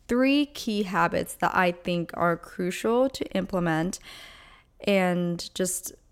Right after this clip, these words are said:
great ways to make your life easier, essentially, especially when it comes to building structure around your day and your week,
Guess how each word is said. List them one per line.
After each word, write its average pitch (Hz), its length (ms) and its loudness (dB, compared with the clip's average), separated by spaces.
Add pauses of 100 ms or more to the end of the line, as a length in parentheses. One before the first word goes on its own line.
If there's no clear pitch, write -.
(680)
great 196 320 4
ways 175 480 4
to - 160 -4
make 175 260 0
your 160 120 0
life 156 280 0
easier, 180 640 2
essentially, 208 760 2
especially 175 640 -2
when 175 160 0
it 165 100 -4
comes 170 460 -4
to - 120 -4
building 170 440 0
structure 247 800 2
around 202 320 2
your 185 160 -2
day 190 580 2 (480)
and 190 260 2
your 175 160 2
week, 202 480 0